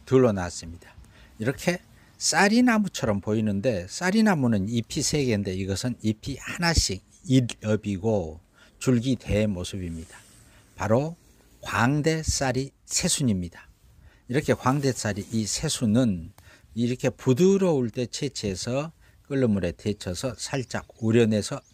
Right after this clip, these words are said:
나물로 해서 먹고 이 전초는 약재로 사용합니다. 잎, 줄기, 뿌리를 채취해서 말려가지고 말린 것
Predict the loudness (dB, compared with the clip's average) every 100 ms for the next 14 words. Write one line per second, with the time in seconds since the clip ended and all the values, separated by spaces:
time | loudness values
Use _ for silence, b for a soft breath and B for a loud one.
0 | -8 -2 0 2 0 -2 -8 -10 -8 -6
1 | -6 -8 -16 _ B B B -6 -4 -2
2 | -2 0 -2 -2 -4 -2 0 0 -2 -4
3 | -4 -6 -8 -14 -18 _ b b b -2
4 | -2 -4 _ -2 0 0 -2 -4 -6 _
5 | -6 -2 -2 -2 -4 -8 -6 -6 -2 -4
6 | -4 -10 b b -6 0 2 4 2 -4
7 | -8 -2 0 0 -4 -12 -20 b b -4
8 | 4 4 4 2 -2